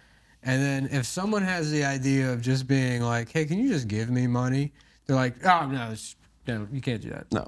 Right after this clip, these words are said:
Speaker 1: That's cheating.
Speaker 2: No.
Speaker 1: Yeah, you're not allowed to do that.
Speaker 2: No. Yeah.
Speaker 1: Yeah, you can't just ask. You can't do that."
Speaker 2: Especially because if you're crazy, you have to live outside. That's the system in
Speaker 1: Uh-huh.
Speaker 2: society, is that we
Speaker 1: Yeah.
Speaker 2: make the crazy people go outside.
Speaker 1: Right.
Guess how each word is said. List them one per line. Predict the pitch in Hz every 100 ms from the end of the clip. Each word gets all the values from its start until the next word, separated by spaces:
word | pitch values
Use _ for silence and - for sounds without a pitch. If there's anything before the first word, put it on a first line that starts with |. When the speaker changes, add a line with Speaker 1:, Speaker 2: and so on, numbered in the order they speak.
| -
Speaker 1:
That's | 165 139
cheating. | - 139 151 151 _ 135
Speaker 2:
No. | 131 - - - _ -
Speaker 1:
Yeah, | 139
you're | 120
not | 139 139 113
allowed | 101
to | 107
do |
that. | - - -
Speaker 2:
No. | 123 - - _
Yeah. | 135 120 - - -
Speaker 1:
Yeah, | 135
you | 123
can't | 120 147
just | 117 110
ask. | 117 110 - -
You | 135
can't | 110 117 98 - 170
do | 117
that." | 87 - - _ -
Speaker 2:
Especially | 151 220 226 311
because | 185 - 170 143 - _
if | 156 147
you're | 165
crazy, | 135 - 135 180 196 123 104 117 139 - _ _ _ -
you | 127 135
have | 147 151
to | 147
live | 131 127 117
outside. | 95 - 123 - - - _
That's | 143 156
the | 151
system | 143 170 156 147 131 123 -
in | 131
Speaker 1:
Uh-huh. | 127 123
Speaker 2:
society, | 127 104 - 78 -
is | 139
that | 123 131
we | 139
Speaker 1:
Yeah. | 139
Speaker 2:
make | 131 151 -
the |
crazy | - - 147 170 135
people | 117 127 123
go | 104 120 120 113
outside. | 95 87 - 69 55 - -
Speaker 1:
Right. | 120 107